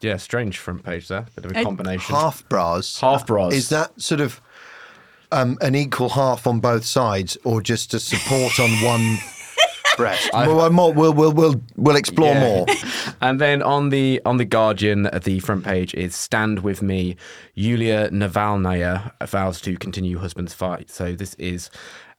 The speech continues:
Speaker 1: Alexei Navalny's wife there is speaking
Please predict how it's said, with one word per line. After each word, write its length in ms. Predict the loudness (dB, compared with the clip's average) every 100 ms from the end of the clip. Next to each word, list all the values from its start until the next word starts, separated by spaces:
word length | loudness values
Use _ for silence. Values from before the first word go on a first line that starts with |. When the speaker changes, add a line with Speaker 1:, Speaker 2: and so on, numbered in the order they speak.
| -6
Speaker 1:
Alexei 720 | -4 -4 -4 -2 -2 -2 -4
Navalny's 800 | -4 -2 -2 0 -2 -4 -8 -14 -10
wife 520 | -6 -4 -6 -10 -16
there 340 | -8 -6 -6 -6
is 260 | -10 -12 -16
speaking 600 | -12 -10 -10 -10 -10